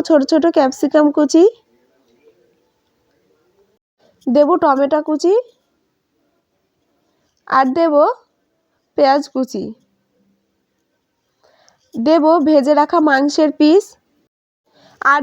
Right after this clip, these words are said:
দেব গ্রেটারে গ্রেট করে দেব চিজ। চিজের উপর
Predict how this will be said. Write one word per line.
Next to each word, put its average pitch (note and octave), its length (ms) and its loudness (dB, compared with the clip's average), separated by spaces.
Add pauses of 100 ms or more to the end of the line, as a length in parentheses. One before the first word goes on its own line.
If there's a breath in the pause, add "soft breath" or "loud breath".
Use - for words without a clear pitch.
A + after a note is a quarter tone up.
দেব E4 120 -2 (160)
গ্রেটারে D#4 480 2 (360 soft breath)
গ্রেট D4 220 2 (100)
করে E4 160 2
দেব D#4 180 0 (240)
চিজ। D#4+ 320 4 (380 soft breath)
চিজের E4 440 4
উপর E4+ 160 0